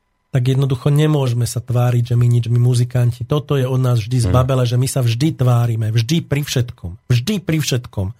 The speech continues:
Speaker 1: že nás sa to netýka. Boli tu nejaké zverstva za druhej svetovej vojny? To Nemci, to nacisti, to nie my. Proste vždy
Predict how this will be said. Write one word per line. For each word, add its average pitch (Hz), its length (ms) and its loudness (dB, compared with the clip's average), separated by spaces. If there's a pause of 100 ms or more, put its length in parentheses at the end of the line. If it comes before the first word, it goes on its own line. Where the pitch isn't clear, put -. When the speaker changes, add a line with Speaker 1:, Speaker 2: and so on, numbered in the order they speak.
(320)
Speaker 1:
že 131 140 0
nás 131 260 2
sa 123 80 0
to 120 160 0
netýka. 113 560 -4 (380)
Boli 156 420 2
tu 175 120 -4
nejaké 160 360 2
zverstva 151 560 0
za 143 120 0
druhej 147 220 0
svetovej 147 400 -2
vojny? 156 300 -2
To 208 120 -2
Nemci, 202 440 -2
to 156 120 0
nacisti, 156 480 -2
to 180 160 0
nie 175 220 0
my. 107 220 -2 (300)
Proste 175 340 0
vždy 160 520 0